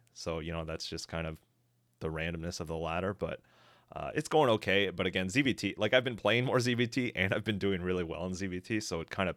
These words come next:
pulled itself to the front. Um, but yeah, it's, it's, it's going.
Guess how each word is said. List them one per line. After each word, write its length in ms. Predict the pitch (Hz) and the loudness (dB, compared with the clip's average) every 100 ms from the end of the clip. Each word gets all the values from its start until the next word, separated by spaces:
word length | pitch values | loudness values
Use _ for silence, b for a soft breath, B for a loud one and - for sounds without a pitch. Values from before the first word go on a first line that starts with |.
| - | -6
pulled 240 | - 90 | -4 -2
itself 320 | 85 - 87 | -2 0 -2
to 100 | - | 0
the 120 | 82 82 | -4 -4
front. 300 | - 95 - b b b b b - | -2 -2 -4 b b b b b -12
Um, 440 | 80 76 76 73 - _ - | -6 -4 -6 -8 -16 _ -8
but 240 | 76 - - | -8 -8 -12
yeah, 180 | 50 - | -14 -14
it's, 320 | - - - - | -12 -12 -12 -10
it's, 360 | 87 - - - - | -10 -8 -10 -4 2
it's 160 | 165 | 2
going. 300 | - - - | 4 0 0